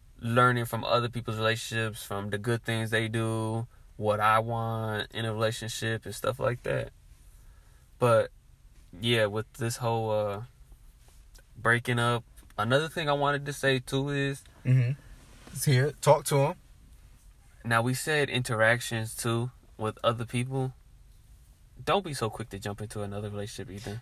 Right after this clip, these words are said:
Speaker 2: Oh my goodness, please. I know, like, four people,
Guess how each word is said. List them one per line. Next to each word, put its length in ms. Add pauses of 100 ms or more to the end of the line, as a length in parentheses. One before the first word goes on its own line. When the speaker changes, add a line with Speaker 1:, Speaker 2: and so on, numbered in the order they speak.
Speaker 2:
Oh 180
my 120
goodness, 460
please. 520 (340)
I 100
know, 180
like, 200
four 340
people, 500